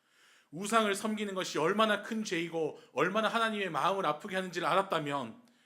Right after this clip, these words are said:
우리는 하나님만 사랑하고 섬기겠다는 결단과, 결단이 그 말씀 가운데 있어야 할 것입니다. 여호와 한 분만을 사랑하고 경배하고 그분을 우리의 왕으로 모시고 이 땅을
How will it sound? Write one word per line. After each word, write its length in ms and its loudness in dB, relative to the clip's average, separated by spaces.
우리는 240 -6
하나님만 560 -4
사랑하고 500 -4
섬기겠다는 960 -10
결단과, 680 -6
결단이 600 -8
그 100 -14
말씀 360 -6
가운데 520 -10
있어야 380 -8
할 140 -14
것입니다. 360 -18
여호와 300 -2
한 180 -8
분만을 360 -8
사랑하고 640 -12
경배하고 760 -16
그분을 360 -6
우리의 320 -4
왕으로 400 -4
모시고 580 -14
이 220 -16
땅을 440 -10